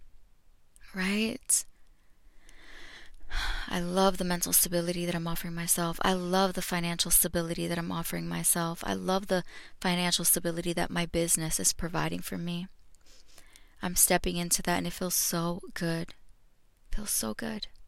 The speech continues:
And I want you to keep saying this. Faith is having and believing without seeing.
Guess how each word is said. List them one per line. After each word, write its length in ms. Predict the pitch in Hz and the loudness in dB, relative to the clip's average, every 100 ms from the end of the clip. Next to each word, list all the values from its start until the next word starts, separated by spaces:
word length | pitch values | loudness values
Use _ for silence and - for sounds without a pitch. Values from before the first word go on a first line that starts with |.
| - - - - - - - - - | -20 -20 -20 -20 -20 -20 -20 -20 -10
And 80 | 185 | -4
I 40 | 170 | -2
want 220 | 196 226 | -2 0
you 60 | |
to 120 | - 220 | 0 2
keep 280 | - 214 | 0 4
saying 380 | - 220 233 202 | 4 4 2 0
this. 360 | 160 180 - - - - - - - - - - - - - - - | 0 -2 -2 -4 -8 -14 -20 -20 -18 -14 -12 -12 -16 -20 -20 -20 -8
Faith 640 | - 220 247 196 175 - - | -4 2 4 2 -2 -6 -2
is 160 | 185 - | 0 2
having 640 | 202 226 208 160 165 196 - - - - - - - - | 0 0 0 -2 -4 -8 -14 -20 -20 -20 -20 -20 -20 -6
and 160 | 180 170 | -4 0
believing 680 | 170 208 254 185 160 165 - | 4 4 6 4 2 -2 0
without 300 | 180 196 - | 2 2 4
seeing. 540 | - 240 190 151 170 | 4 4 0 -2 -6